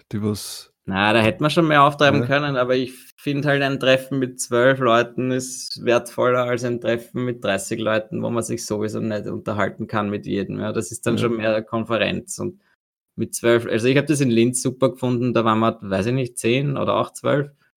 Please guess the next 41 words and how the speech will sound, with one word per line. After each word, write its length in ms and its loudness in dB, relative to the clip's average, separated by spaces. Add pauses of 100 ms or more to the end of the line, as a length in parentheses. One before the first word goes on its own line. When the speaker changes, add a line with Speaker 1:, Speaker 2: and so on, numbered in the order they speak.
(160)
Speaker 1:
Irgendwie 300 -4
so, 260 -2
ja. 180 0
Speaker 2:
Da 180 4
hab 180 2
ich 120 0
das 160 -4
Gefühl 220 2
gehabt, 320 4 (300)
da 140 4
hat 240 2
sich 180 0
dann 320 2
doch 300 0
danach 500 0
jeder 440 0
ein 100 -6
bisschen 240 -6
gekannt 680 -4
und 300 -8
ein 160 -6
bisschen 240 -2
einen 160 0
positiven 600 -4
Zugang 360 -2
gehabt 500 0
oder 200 0
einen 100 -2
persönlichen 500 0
Zugang 360 -2
zu 140 -4
jedem 380 0
und 280 -10 (880)
deswegen 560 -2
find 240 -6
ich 100 -12
das 220 -6
eigentlich 340 -8
sehr 180 -4
angenehm 460 -6
so. 320 -12